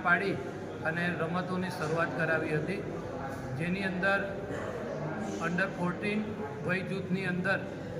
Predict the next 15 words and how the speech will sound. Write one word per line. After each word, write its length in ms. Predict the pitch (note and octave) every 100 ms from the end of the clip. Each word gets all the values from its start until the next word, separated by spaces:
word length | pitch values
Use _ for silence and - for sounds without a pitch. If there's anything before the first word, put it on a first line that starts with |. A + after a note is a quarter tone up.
| - -
આડત્રીસ 480 | D#3 F#3 F#3+ G3+ F#3
બાળકો, 420 | F3+ F#3 F#3+ F#3+ G3+ G3 E3
under 200 | F3 F3+
fourteen 400 | F3 E3 F#3+ G3 - - - -
વય 160 | F3
જૂથ 240 | E3 F#3+ E3+
બહેનોની 400 | D#3+ D#3+ F3+ F#3
અંદર 320 | F#3 F3+ F3+ F#3 - - - - -
પચીસ 380 | D#3+ F3 F#3+ -
બાળકીઓ, 560 | F3 F3+ F3 G3 G3+ G#3 - - - - - - - D#3+
under 200 | F3 F#3+ F#3
seventeen 460 | F#3 F#3+ F#3 G3+ F3+
ભાઈઓમાં 640 | D#3+ E3+ F#3 F#3 F#3 F#3+ F#3+ - - A3 - -
એકતાલીસ 420 | F3 G3 G3 G3 F#3+
બાળકો, 480 | F#3 F#3+ F#3+ G3+